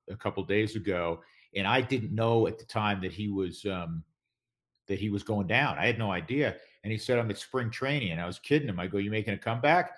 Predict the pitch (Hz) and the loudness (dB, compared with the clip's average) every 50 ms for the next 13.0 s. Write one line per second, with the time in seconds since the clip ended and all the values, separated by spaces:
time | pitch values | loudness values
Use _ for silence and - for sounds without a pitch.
0 | - _ _ _ _ _ - 117 117 127 117 117 117 117 110 120 110 120 117 110 | -20 _ _ _ _ _ -4 -2 0 0 0 0 0 0 0 2 4 4 4 4
1 | 107 107 107 101 104 101 - _ _ _ _ _ _ _ _ 107 110 107 104 - | 4 4 2 0 -2 -6 -10 _ _ _ _ _ _ _ _ -6 -4 -4 -6 -6
2 | - 107 104 101 107 107 110 110 107 107 104 98 101 - - 131 151 143 101 85 | -6 -6 -6 -4 -4 -2 -2 -2 -2 -2 -2 -2 -2 -2 -2 -2 -2 -2 -4 -6
3 | 82 - 98 101 98 - - 101 98 95 82 - 101 101 - - 98 90 95 101 | -6 -4 -4 -4 -4 -4 -6 -8 -8 -10 -12 -12 -12 -14 -10 -10 -8 -6 -4 -4
4 | 107 107 104 98 101 101 92 - 98 98 101 107 107 104 - - - 107 104 107 | -2 -2 -2 -2 -2 -4 -2 -2 0 2 2 0 0 -2 -6 -4 0 2 2 2
5 | 104 92 107 107 101 - - 110 107 107 104 107 107 107 107 101 - - 95 - | 2 2 0 -2 -2 -2 -2 -2 -2 -2 -2 -2 -2 -2 -2 -4 -6 -10 -2 4
6 | 120 131 143 147 139 - - - - - _ _ _ - 113 117 117 113 110 123 | 6 8 8 8 6 4 -4 -14 -20 -20 _ _ _ -8 -4 -2 0 0 0 -2
7 | 131 120 - 123 113 98 101 - - - 120 110 101 95 90 - - 107 101 107 | -4 0 0 0 2 2 0 -4 -2 -2 -2 0 0 0 -2 -2 -2 -2 0 2
8 | 131 151 131 101 - - 120 120 120 120 - - - 127 127 123 120 117 - - | 2 2 2 2 2 0 -2 -4 -6 -6 -8 -4 0 4 4 4 4 2 -2 -8
9 | 80 73 - - 113 113 113 110 110 113 131 147 151 - 127 120 123 131 135 131 | -10 -10 -8 -8 -6 -6 -4 -6 -2 0 0 0 0 0 -4 -2 0 0 0 0
10 | 127 123 120 117 120 113 - 110 104 98 87 - - 101 95 90 80 76 - _ | 0 -2 0 -2 -2 -2 -2 -2 -4 -4 -4 -4 -4 -2 -2 -2 -4 -6 -10 _
11 | _ _ _ _ _ _ _ _ 71 73 64 - - - 107 - - _ 143 139 | _ _ _ _ _ _ _ _ -10 -10 -10 -10 -8 -6 -8 -8 -4 _ -2 -2
12 | 127 117 - 113 - 120 110 110 113 113 113 113 113 117 113 107 101 92 - - | -2 -4 -10 -12 -8 -4 0 2 4 4 4 2 0 -2 -4 -4 -4 -6 -10 -16